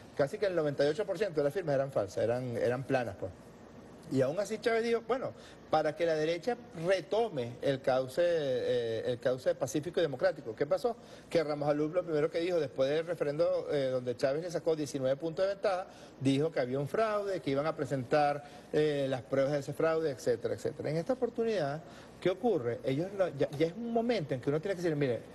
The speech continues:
o ustedes juegan limpiamente o aquí nosotros no, no podemos seguir ustedes trayendo muertos a firmar, eh, incurriendo en cosas, además, solamente para poder montar el show mediático. Por eso es que hemos dicho varias veces,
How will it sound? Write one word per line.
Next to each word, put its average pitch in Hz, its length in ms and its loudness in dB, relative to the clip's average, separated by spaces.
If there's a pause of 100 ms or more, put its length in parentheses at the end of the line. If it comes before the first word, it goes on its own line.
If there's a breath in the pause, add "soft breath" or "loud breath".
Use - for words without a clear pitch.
(460 loud breath)
o 156 80 6
ustedes 202 280 2
juegan 220 220 0
limpiamente 196 500 0
o 175 80 2
aquí 117 160 -4
nosotros 127 500 -2
no, 160 140 0
no 156 160 2
podemos 170 320 0
seguir 135 360 2 (260 loud breath)
ustedes 147 340 2
trayendo 135 360 0
muertos 139 340 2
a 143 80 2
firmar, 120 500 0 (260 loud breath)
eh, 123 680 2 (360)
incurriendo 147 960 0
en 143 120 -2
cosas, 147 340 0
además, 202 440 -2 (300)
solamente 247 760 2
para 156 460 0
poder 147 220 2
montar 202 280 0
el 202 100 -4
show 202 220 2
mediático. 185 600 0
Por 117 140 0
eso 117 160 -4
es - 40 -8
que 202 140 2
hemos 185 200 0
dicho 185 220 -2
varias 185 200 2
veces, 190 260 -2